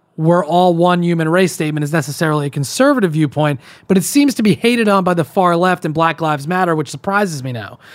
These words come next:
So it used to be disagreed with by the far right,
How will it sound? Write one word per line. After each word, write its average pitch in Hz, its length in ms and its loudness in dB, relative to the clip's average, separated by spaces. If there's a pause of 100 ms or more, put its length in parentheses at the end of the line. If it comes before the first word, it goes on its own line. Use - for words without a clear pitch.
(160)
So 196 240 4
it 185 120 -4
used 262 280 6
to 254 80 -2
be 233 80 0
disagreed 202 560 2
with 180 260 4
by 170 100 0
the 156 120 0
far 233 340 2
right, 127 320 -2